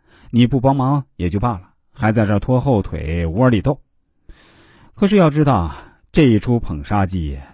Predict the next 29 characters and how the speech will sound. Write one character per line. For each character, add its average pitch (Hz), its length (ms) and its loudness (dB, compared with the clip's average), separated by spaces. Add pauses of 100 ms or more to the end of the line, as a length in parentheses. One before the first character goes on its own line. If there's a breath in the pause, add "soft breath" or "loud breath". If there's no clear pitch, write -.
对 107 120 2
于 110 140 4
站 110 180 0
在 98 120 -2
上 120 260 0
帝 117 180 2
视 110 200 0
角 90 160 -2
的 90 100 -2
观 139 240 2
众 127 140 2
来 85 180 -2
说 98 380 0
是 104 180 -2
再 104 160 0
简 85 180 -6
单 95 140 -2
明 92 160 -2
了 82 140 -2
不 82 100 -12
过 82 140 -10
了， - 60 -20 (440)
但 95 140 -4
是 - 120 -10 (200 soft breath)
在 165 180 2
紫 120 160 0
禁 135 180 2
城 120 220 -2
里， 107 180 0